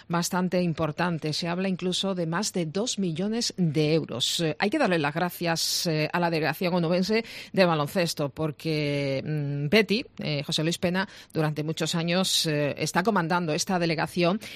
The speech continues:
y es el artífice de que año tras año, pues, este campeonato venga a nuestra tierra. Así que, Betty, muy buenas tardes y bienvenido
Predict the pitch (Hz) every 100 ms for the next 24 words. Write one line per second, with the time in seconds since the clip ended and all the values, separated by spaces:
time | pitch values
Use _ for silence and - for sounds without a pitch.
0 | - - 170 190 214 202 160 175 180 185
1 | 190 190 170 - 165 151 151 147 - 180
2 | 185 180 - 170 185 185 156 160 - 170
3 | 170 151 151 151 151 147 160 160 156 147
4 | 139 147 147 139 - 156 160 165 190 185
5 | 185 185 165 175 233 214 170 170 156 170
6 | 170 202 220 202 185